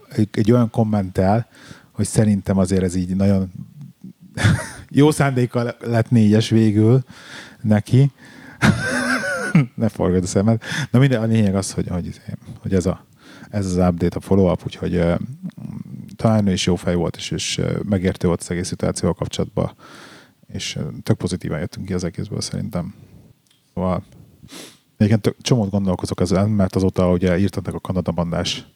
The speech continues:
Kanada Banda Podcastből, a Lázadó írt nekünk egy nagyon-nagyon hosszú e-mailt, ö, ezzel a témával kapcsolatban.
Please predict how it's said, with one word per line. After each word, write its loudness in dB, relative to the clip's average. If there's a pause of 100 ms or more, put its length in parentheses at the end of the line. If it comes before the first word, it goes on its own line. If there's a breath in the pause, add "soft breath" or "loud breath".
(440 loud breath)
Kanada -2
Banda -2
Podcastből, -2 (220 loud breath)
a -8
Lázadó 0
írt -2
nekünk -6
egy -2
nagyon-nagyon 0
hosszú -4
e-mailt, -2 (460)
ö, 4
ezzel 2
a 0
témával 2
kapcsolatban. 2